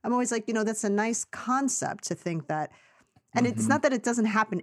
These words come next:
Speaker 1: every so often, but it's, like, one in a million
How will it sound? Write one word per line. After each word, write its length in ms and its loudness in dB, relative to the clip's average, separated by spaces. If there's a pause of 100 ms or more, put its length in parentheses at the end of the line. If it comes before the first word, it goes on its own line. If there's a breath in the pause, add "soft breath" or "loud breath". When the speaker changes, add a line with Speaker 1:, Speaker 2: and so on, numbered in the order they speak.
Speaker 1:
every 300 2
so 240 0
often, 400 2
but 120 0
it's, 140 0
like, 160 -2
one 440 2
in 120 4
a 40 6
million 580 2